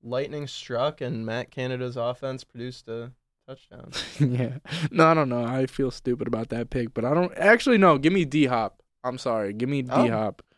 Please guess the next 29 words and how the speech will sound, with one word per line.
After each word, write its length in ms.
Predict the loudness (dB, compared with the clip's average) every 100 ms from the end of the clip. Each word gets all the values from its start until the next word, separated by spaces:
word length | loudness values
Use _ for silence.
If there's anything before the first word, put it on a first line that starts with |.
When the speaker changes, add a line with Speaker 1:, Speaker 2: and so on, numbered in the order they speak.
| _ _ _ -4
Speaker 2:
I 60 | -2
think 220 | 0 2
he's 140 | 4
outside 300 | 4 4 4
the 80 | 2
top 280 | 2 0 0
fifteen. 320 | -4 0 0
Speaker 1:
No, 240 | 0 -2 -2
Pi-, 240 | 0 0 -2
I 100 | -6
mean, 200 | -6 -6
I 140 | -8
like 260 | -8 -8 -10
Pickens, 320 | -16 -8 0
Speaker 2:
No. 400 | 2 4 4 2
Speaker 1:
but 60 | 0 -10 _ -14
yeah, 200 | -10 -10
go 180 | -10
D-Hop. 200 | -12 -6 4
Speaker 2:
Take 220 | 4 4
him 120 | 0
if 160 | 0 0
you 80 |
like 260 | 2 2 0
him. 240 | -2 -4 -6
Speaker 1:
Okay. 200 | -2 -2 -2
Speaker 2:
<laughs> 120 | -6
Speaker 1:
I, 300 | 4 8 8 8
um, 500 | 6 2 -2 -6 -10